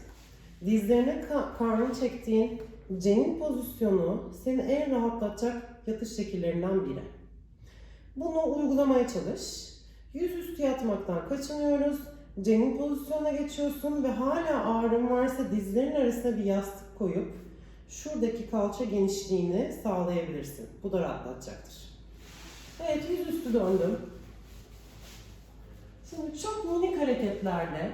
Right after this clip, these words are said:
omurgamı biraz geriye doğru, yani ekstansiyona doğru çıkaracağım. Ellerim yüzümün yanında,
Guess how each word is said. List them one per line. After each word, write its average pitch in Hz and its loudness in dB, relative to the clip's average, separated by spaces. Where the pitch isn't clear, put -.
omurgamı 262 2
biraz - 0
geriye 196 4
doğru, - -2
yani 196 0
ekstansiyona 202 0
doğru - -2
çıkaracağım. 113 -10
Ellerim 294 2
yüzümün 240 2
yanında, 226 4